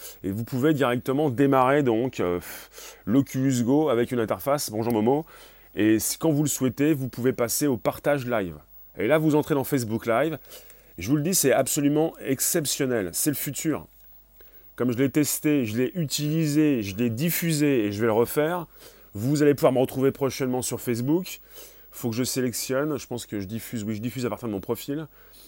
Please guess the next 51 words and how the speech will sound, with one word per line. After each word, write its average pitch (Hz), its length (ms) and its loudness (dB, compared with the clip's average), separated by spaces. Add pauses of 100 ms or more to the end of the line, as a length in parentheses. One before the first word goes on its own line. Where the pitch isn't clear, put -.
(260)
Ce - 140 -18
que 131 80 -2
je - 80 -4
trouvais 127 220 2
patent, 151 380 0
c'est 143 160 -2
qu'on 127 140 -6
peut 127 160 -2
donc 113 360 -2 (400)
installer 135 520 2 (280)
donc, 92 320 -8
tout 151 100 -6
type 147 180 -6
de 123 80 0
logiciel. 135 680 0 (640)
Il 90 60 -8
y 101 40 2
a 107 40 0
Netflix, 127 500 0
mais 95 60 -4
on - 20 -6
peut 104 100 -8
pas 131 120 0
partager 131 300 0
Netflix, 131 420 -2
hein. - 80 -14 (400)
Vous 101 80 -4
avez 117 140 2
des 117 200 2
applications 131 580 0
qui - 180 -14
interdisent 131 440 0
de 107 60 2
le 104 80 0
faire, 135 460 -2 (600)
parce - 160 -12
que 110 60 -6
vous 101 60 -4
avez 92 100 -2
des 104 100 -4
droits, 127 360 2
évidemment. 110 380 -4 (600)
Mais 101 100 2
quand 170 140 2
vous 185 140 4
pouvez 170 200 2
partager 147 440 2
ce - 100 -4
que 131 60 -2
vous 117 160 0
faites, 156 420 -4